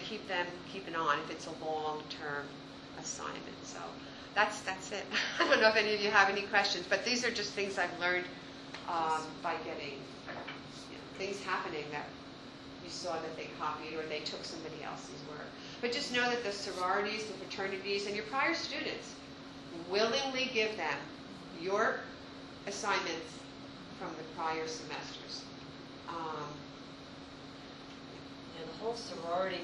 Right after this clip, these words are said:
Speaker 2: fraternity file thing, I think, I don't know, we always think of it as kind of a, an urban legend and a myth. Yeah, no.
Speaker 1: Oh, no, I had them.
Speaker 2: No, it's very
Speaker 1: Yeah.
Speaker 2: much real and alive out there.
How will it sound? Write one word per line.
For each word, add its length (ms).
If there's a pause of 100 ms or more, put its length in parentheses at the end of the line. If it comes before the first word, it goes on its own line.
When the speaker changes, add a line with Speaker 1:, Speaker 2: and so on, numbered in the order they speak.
Speaker 2:
fraternity 540 (120)
file 260 (100)
thing, 120
I 140
think, 160 (440)
I 180
don't 80
know, 100 (140)
we 60
always 240
think 260
of 80
it 180
as 60 (100)
kind 140
of 80
a, 380
an 60 (120)
urban 320
legend 480
and 140
a 40
myth. 160
Yeah, 80 (240)
no. 60
Speaker 1:
Oh, 60
no, 280 (200)
I 100
had 320
them. 100
Speaker 2:
No, 140
it's 160
very 320
Speaker 1:
Yeah. 80
Speaker 2:
much 120 (100)
real 200
and 180
alive 320
out 160
there. 200